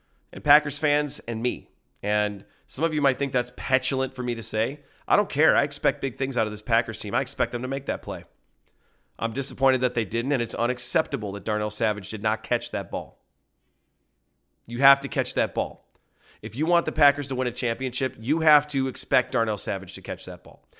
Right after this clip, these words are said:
If you don't care, and you just want to watch the Packers play for three hours every Sunday, and the entertainment factor is enough, and winning and losing is very secondary, then that's fine. You don't have to be upset with Darnell Savage. I am, because I expect a lot bigger things out of this Packers team.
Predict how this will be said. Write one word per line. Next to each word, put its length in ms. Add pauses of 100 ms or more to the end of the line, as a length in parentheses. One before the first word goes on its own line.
(180)
If 120
you 80
don't 200
care, 380 (300)
and 120
you 80
just 220
want 120
to 60
watch 180
the 80
Packers 360
play 200
for 120
three 220
hours 380
every 220
Sunday, 360
and 120
the 80
entertainment 420
factor 320
is 120
enough, 280
and 120
winning 200
and 120
losing 260
is 140
very 240
secondary, 680 (420)
then 100
that's 180
fine. 240
You 100
don't 120
have 140
to 80
be 120
upset 320
with 80
Darnell 280
Savage. 440 (360)
I 200
am, 220 (400)
because 260
I 100
expect 380
a 40
lot 300
bigger 220
things 320
out 120
of 80
this 140
Packers 460
team. 240